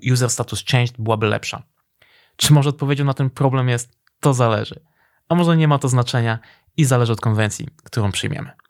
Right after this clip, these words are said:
W rzeczywistości w tym pytaniu jest kilka podproblemów, ale zajmijmy się dzisiaj może tym najważniejszym, e, odnośnie nazewnictwa, zresztą stąd nazwa tego krótkiego odcinka. Czy lepsza będzie konwencja dosyć taka specjalistyczna, dosyć precyzyjna,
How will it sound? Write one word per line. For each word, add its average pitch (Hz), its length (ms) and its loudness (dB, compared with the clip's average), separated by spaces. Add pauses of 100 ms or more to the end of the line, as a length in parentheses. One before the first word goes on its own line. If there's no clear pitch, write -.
(920)
W - 40 -12
rzeczywistości 147 460 -4
w 170 40 -6
tym 165 140 4
pytaniu 156 220 0
jest 143 120 0
kilka 143 220 -2
podproblemów, 113 680 0
ale 113 440 0
zajmijmy 123 520 0
się 110 280 -2
dzisiaj 110 300 -4
może 107 260 0
tym 110 140 -2
najważniejszym, 110 760 0 (380)
e, 107 120 -2
odnośnie 117 380 0
nazewnictwa, 107 720 0
zresztą 101 260 -8
stąd 98 300 -4
nazwa 101 240 -2
tego - 220 -6
krótkiego - 360 -8
odcinka. - 480 -8 (640)
Czy - 180 -2
lepsza 151 380 0
będzie 127 380 -2 (140)
konwencja 117 720 0 (480)
dosyć 131 360 -2
taka 147 200 -2
specjalistyczna, 123 800 -4
dosyć 120 440 -6 (140)
precyzyjna, 117 720 0